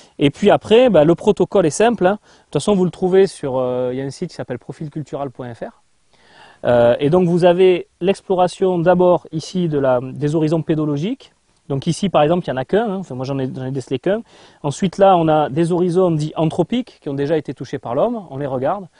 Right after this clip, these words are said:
Donc pro-, le protocole, c'est je regarde déjà les partitions, euh, qui sont, euh, verticales,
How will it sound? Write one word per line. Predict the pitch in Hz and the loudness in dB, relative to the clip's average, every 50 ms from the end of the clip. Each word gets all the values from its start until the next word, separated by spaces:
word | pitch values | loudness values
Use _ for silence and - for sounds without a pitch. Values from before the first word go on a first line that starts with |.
| _ _ _ _ _ | _ _ _ _ _
Donc | 131 131 | -10 -10
pro-, | - - - - | -8 -6 -4 -4
le | - 151 160 156 | 0 2 0 2
protocole, | - - 190 - 196 175 - 196 180 170 156 | 4 2 4 4 4 4 4 4 4 2 2
c'est | - - 139 120 - _ _ _ _ _ _ _ - | -2 -6 -6 -6 -8 _ _ _ _ _ _ _ -12
je | 117 127 | -6 -2
regarde | 165 165 180 175 190 180 175 | 0 2 2 4 4 2 2
déjà | 160 165 151 156 175 175 156 | 2 0 2 2 2 2 2
les | 139 | 2
partitions, | - - 156 - - - 147 - - 180 175 170 160 135 - _ _ _ _ - | 0 -2 -4 -4 -6 -12 -10 -4 -2 -2 -2 -2 -4 -6 -10 _ _ _ _ -14
euh, | 131 120 117 113 110 107 104 107 110 110 113 110 110 110 - | -10 -8 -8 -6 -6 -8 -10 -10 -12 -12 -14 -14 -16 -18 -20
qui | - - - | -20 -20 -10
sont, | - - 139 135 127 | -6 -4 -4 -4 -4
euh, | 117 113 | -6 -6
verticales, | 110 120 143 - - 143 127 - 156 175 214 240 | -6 -6 -6 -6 -8 -8 -4 0 2 2 2 0